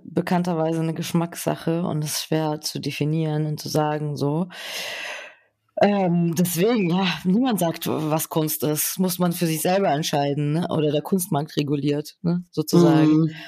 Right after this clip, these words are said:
Speaker 1: Oder du kennst halt die richtigen Leute,
Speaker 2: Ja,
Speaker 1: die,
Speaker 2: voll.
Speaker 1: äh, dass die dann sagen, das ist Kunst. Weißt du, was ich meine? Es ist echt so eine Sache,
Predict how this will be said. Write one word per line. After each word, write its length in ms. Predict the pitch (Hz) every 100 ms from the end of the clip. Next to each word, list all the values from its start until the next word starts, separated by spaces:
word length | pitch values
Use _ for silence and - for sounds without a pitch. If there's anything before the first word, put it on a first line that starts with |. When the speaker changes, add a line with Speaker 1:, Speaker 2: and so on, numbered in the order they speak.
| -
Speaker 1:
Oder 240 | - 165 156
du 40 |
kennst 260 | 156 175 170
halt 120 | 175
die 60 | 160
richtigen 380 | 165 - 160
Leute, 640 | 151 156 170 - 185 190 196 _ - - _
Speaker 2:
Ja, 200 | 180 165
Speaker 1:
die, 60 | 165
Speaker 2:
voll. 320 | 165 165 170 170 - - _
Speaker 1:
äh, 680 | - 156 151 151 156 143 107 -
dass 340 | 104 165 160 -
die 240 | - 165
dann 320 | 151 160 151
sagen, 380 | 151 160 156 151
das 180 | 139 -
ist 240 | 139 -
Kunst. 340 | - 160 151 -
Weißt 420 | 160 156 233 -
du, 40 |
was 100 | 160
ich 80 | -
meine? 600 | 196 202 208 202 214 269 _ - - - - - -
Es 180 | 247
ist 180 | 208 170
echt 240 | 147 175 175
so 60 |
eine 300 | 160 139 160 147
Sache, 680 | 151 147 165 151 151 160